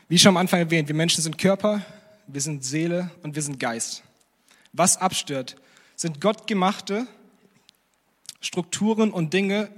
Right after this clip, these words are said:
an deinem Körper, an deiner Seele und deinem Geist, die absterben. Und wenn wir mal so mit dem Körper anfangen, was ist, gibt's denn so da, was absterben kann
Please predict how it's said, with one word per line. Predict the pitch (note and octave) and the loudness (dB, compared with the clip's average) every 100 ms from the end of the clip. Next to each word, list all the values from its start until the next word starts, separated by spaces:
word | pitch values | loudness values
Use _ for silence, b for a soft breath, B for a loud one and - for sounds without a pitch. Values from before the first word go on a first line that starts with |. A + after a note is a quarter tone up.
| - | -8
an | E3 | -4
deinem | F#3 E3+ | -2 -4
Körper, | - F#3 F#3+ G#3 G3+ D#3 | -4 -4 -2 -4 -4 -6
an | |
deiner | D#3+ E3+ | -4 -2
Seele | D#3 E3 | -2 -4
und | D#3 | -4
deinem | D#3+ D3+ | -2 -2
Geist, | C#3+ E3 - | -4 -4 -6
die | - | -8
absterben. | E3+ - C3 A#2+ B2 _ B B B B B B B B - | -12 -10 -10 -12 -16 _ B B B B B B B B -4
Und | D#3+ E3+ F3 E3+ - - - - - _ _ _ _ _ _ - B B B - | 0 2 2 2 -2 -6 -12 -16 -20 _ _ _ _ _ _ -20 B B B -2
wenn | E3 | 4
wir | |
mal | G3 G3 | 6 6
so | G3 | 4
mit | F#3 | 4
dem | F#3 | 2
Körper | F3+ G#3 A3+ - F3+ | 2 4 4 4 0
anfangen, | G#3 G#3+ D#3 C#3+ | -2 -6 -10 -8
was | E3 - | -6 -4
ist, | G3 - A3 F3 | -4 -4 -8 -6
gibt's | G#3 - | -4 -2
denn | G3 | -2
so | E3+ | -4
da, | D#3 E3+ F#3 F#3 - - b b b | 0 4 4 2 -4 -20 b b b
was | - D#3 - | -4 -4 -2
absterben | F3 - - D#3 D3+ | -4 -6 -6 -6 -8
kann | - D3+ C3+ | -6 -6 -6